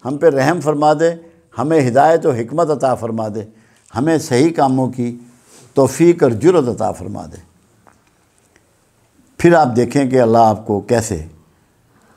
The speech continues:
अल्लाह के रसूल सल्लल्लाहु अलैहि वसल्लम से कोई ऐसी दुआएं मंसूब नहीं हैं जो गरज से वाबस्ता हों। अल्लाह के हबीब ने तो <clears throat>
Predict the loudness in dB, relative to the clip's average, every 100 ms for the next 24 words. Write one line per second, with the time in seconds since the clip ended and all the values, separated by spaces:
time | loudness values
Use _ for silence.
0 | -4 0 2 2 0 0 0 0 2 2
1 | 2 2 2 2 2 0 -2 -12 _ _
2 | _ _ _ _ -2 -2 0 0 2 2
3 | 2 0 -6 -2 2 2 2 -2 -10 -10
4 | -4 -2 0 -2 0 0 0 0 -2 -8
5 | -14 _ _ _ _ -2 2 2 2 2
6 | 0 0 -2 0 -2 -4 -8 -10 -10 -16
7 | -20 -20 _ _ _ _ _ _ -2 0
8 | 2 0 0 0 0 0 0 2 0 -2
9 | -14 -20 _ _ _ -2